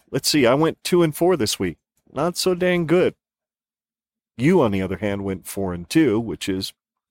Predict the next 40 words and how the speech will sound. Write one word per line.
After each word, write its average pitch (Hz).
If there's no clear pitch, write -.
pretty 185
good. 113
So -
now 147
we're 147
tied. 139
We're 90
both 95
twelve 98
and 92
six -
overall 95
on 117
our 113
picks. -
Uh, 98
we 110
both 135
picked -
O 139
U 139
to 131
beat 135
Kansas, 143
and 107
they 98
did, 110
thirty-five 95
to -
twenty-three, 104
although 98
it 90
was, 92
what, 92
ten 117
nothing 131
at 117
the 95
half, 107
Kansas? 123